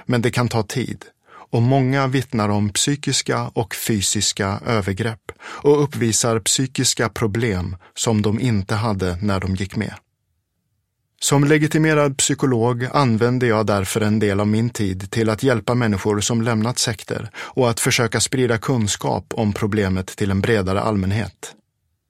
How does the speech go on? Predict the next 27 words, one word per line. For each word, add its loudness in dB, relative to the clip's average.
Det 4
är 6
därför 4
jag 2
med 2
glädje 2
vill 0
rekommendera 0
Sekten 0
på 0
Dimön. 0
Det 2
är 6
inte 2
bara 4
en 2
riktigt -4
spännande 0
roman, 0
men 2
också 0
en 2
bok 2
väl 0
värd 0
att -4
läsa -2